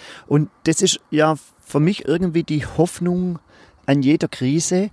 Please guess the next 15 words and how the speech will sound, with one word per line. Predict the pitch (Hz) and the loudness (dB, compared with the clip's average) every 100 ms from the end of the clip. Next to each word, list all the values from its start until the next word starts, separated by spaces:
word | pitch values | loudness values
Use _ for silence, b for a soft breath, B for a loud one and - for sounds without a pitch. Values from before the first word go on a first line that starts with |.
| B B - | B B -4
Ich | 143 | -2
mach | 165 | 0
zum | 175 | 2
Beispiel | 165 147 | 2 2
keine | 143 127 160 | 2 2 2
Kerzenkreise | - 147 175 160 117 123 | 0 -6 -6 -4 -4 -2
mehr, | 120 117 | -2 0
wenn | 123 | 0
irgendwo | - 147 160 147 | 2 0 0 -2
wieder | 139 143 | -2 -2
was | 117 - | -4 -6
passiert | 120 - 127 | -10 -8 -6
ist. | 107 - B B | -6 -10 B B
Wenn | 139 139 | -12 -4
irgendwo | 156 196 175 185 190 | -2 2 4 4 4